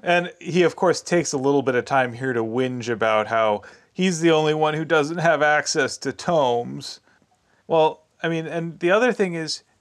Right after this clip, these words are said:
he has an in. He can always ask Fela, who knows about his secret in the archives,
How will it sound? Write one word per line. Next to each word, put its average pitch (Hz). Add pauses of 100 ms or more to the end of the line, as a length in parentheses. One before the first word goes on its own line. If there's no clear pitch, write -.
(120)
he 185
has 185
an 147
in. 127
He 160
can 156
always 165
ask 147
Fela, 135 (240)
who 143
knows 143
about 160
his 151
secret 165
in 135
the 135
archives, 127